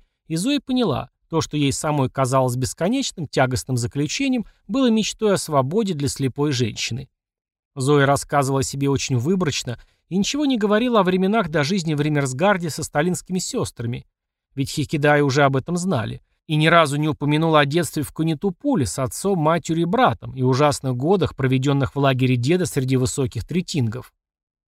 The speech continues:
В свою очередь, Вордис рассказывала ей осторожную историю о своей жизни среди затворниц,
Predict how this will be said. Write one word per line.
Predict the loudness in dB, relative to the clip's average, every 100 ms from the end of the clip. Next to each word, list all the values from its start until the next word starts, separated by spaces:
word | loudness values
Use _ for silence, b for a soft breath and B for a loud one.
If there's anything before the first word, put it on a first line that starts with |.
| _ _ _ _ _ _ _ _
В | -8
свою | -2 0 0
очередь, | -2 -4 -8 -10 _ _ _ _
Вордис | -4 -2 0 -2 -2
рассказывала | -4 -2 -4 -2 -2
ей | -2
осторожную | -4 -4 -4 -2 -2 -4
историю | -6 -4 -2
о | -2
своей | -4 -4
жизни | -2 -2 -4
среди | -4 -4 -2
затворниц, | -2 -2 -2 0 0 -4 -8